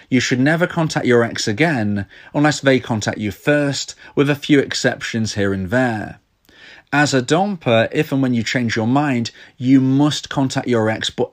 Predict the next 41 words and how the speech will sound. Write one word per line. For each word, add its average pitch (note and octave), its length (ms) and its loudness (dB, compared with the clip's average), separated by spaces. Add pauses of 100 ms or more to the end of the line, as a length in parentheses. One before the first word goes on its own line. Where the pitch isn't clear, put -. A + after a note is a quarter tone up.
only B2+ 440 2
once. A2+ 640 -4 (320)
You A2 140 0
contact D#3+ 400 -2
your B2+ 160 4
dumpee G#2 500 -4
once, B2 680 -2 (200)
and A2 140 -2
then B2 100 4
at A#2 140 -2
that C#3+ 240 2
stage, - 640 -4 (280)
you A3 160 2
never B2 260 2
contact A#2 360 -4
your G#2+ 160 0
ex - 260 -6
again G2 540 -2 (200)
unless A2+ 220 -2
they G#2 180 -2
contact F#2+ 380 -6
you G2+ 100 -4
first. G#2 380 0
If B2 160 -2
you're C#3+ 80 6
wondering F3+ 400 0
what D#3+ 120 0
you D3+ 100 2
need D3+ 180 0
to - 80 -14
be C3 100 -2
typing D3+ 520 -2
as A2 120 -2
a G#2+ 80 -2
dumper G#2+ 400 -2
when G#2+ 140 -2
you G#2 80 -2
send C3 240 -2
this B2 140 -4
message, C3 600 -4 (360)
again, A#2+ 580 -2